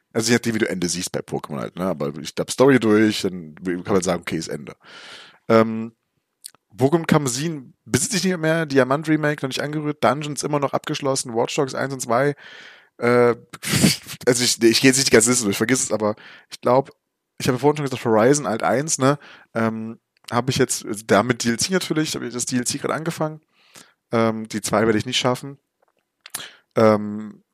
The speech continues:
Knights of the Old Republic Remake ist nicht erschienen, so, äh, Stardew Valley hat wieder ein neues Update rausgebracht,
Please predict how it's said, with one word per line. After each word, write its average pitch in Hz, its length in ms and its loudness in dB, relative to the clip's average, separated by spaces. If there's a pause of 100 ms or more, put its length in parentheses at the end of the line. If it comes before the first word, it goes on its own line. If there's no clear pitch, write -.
(220)
Knights 123 500 2
of 135 80 -8
the - 60 -2
Old 131 180 0
Republic 139 340 0
Remake 151 360 2
ist 131 100 -4
nicht 131 140 -6
erschienen, 185 520 -4 (640)
so, 160 380 0
äh, 123 440 -4 (400)
Stardew 131 400 4
Valley 131 220 6
hat 127 180 2
wieder 135 120 8
ein 123 60 0
neues 120 240 0
Update - 280 0
rausgebracht, - 640 -4